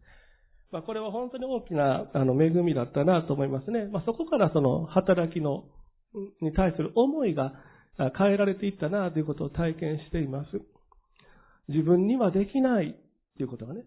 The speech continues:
イエス様はできるか知らんけど、自分にはできないというのが、長い間の悩みでしたが、もはやそれを悩まなくていいんですよ。だって私と共にキリストが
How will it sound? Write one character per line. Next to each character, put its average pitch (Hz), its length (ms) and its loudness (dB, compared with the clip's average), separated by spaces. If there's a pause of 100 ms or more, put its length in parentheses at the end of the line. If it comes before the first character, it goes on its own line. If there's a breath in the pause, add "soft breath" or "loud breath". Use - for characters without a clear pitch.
イ 233 140 -2
エ 359 140 -2
ス - 100 -10
様 226 200 2
は 196 80 2
で 190 120 0
き 196 100 -4
る 226 120 -2
か 208 140 2
知 233 100 -4
ら 226 100 4
ん 220 100 0
け 214 60 0
ど、 185 140 4
自 175 160 -2
分 220 200 0
に 311 100 2
は 302 160 0
で 214 120 0
き 285 160 -6
な 262 180 2
い 185 200 -4
と - 60 -4
い - 20 -2
う - 20 -2
の 190 100 -2
が、 185 220 -2 (320 loud breath)
長 262 300 0
い 196 40 0
間 208 200 -2
の 180 120 -2
悩 247 300 -4
み 208 140 -2
で 135 100 -4
し - 140 -18
た 135 100 -6
が、 190 280 -4 (340 loud breath)
も 240 100 4
は 254 160 2
や 156 160 4
そ 196 80 -2
れ 196 100 0
を 196 80 0
悩 254 280 -2
ま 269 100 -2
な 262 140 -2
く - 80 -12
て - 100 -6
い 170 120 0
い - 20 -2
ん 156 80 -2
で 135 80 -6
す - 120 -18
よ。 127 120 -16 (160)
だ 220 160 -2
っ - 240 -10
て 165 100 0
私 165 400 0 (160)
と 233 140 2
共 240 300 2
に 240 140 -2 (140)
キ 262 80 2
リ 254 140 4
ス - 100 -12
ト 269 140 0
が 254 180 0